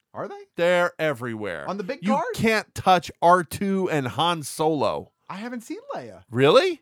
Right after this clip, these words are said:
Speaker 1: Where did you
Speaker 2: Keep,
Speaker 1: see her? Toys R Us?
Speaker 2: keep looking. Yeah, she's
Speaker 1: All right,
Speaker 2: out there.
Speaker 1: cool.
Speaker 2: Yeah. Han Solo and R two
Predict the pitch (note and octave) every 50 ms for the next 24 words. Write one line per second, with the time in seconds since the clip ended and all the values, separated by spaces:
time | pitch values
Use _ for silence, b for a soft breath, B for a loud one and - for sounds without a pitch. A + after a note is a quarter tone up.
0 | _ _ - F3+ B3 D4 D#4+ E4+ E4 E4+ - - - G#4 - F3 G#3+ G3+ F#3 G3+
1 | G3 A#3+ A#4+ A4+ - - G#3+ - - - A#2+ A#2+ - - G#2 G2 G2+ A2 A#2 A2+
2 | G#2+ G2 G#2+ A2 B2+ B2 A#2+ G2+ G#2 - - B2 - - G#2+ G#2 G#2 G#2 G2+ G2+
3 | _ _ _ _ _ _ _ _ _ _ _ - E3+ G3 A3 G3+ - A#3+ A#3 G#3+
4 | G#3 F#3+ F3+ E3+ E3+ E3+ E3+ - - E3+ D#3 D3 C#3 C3+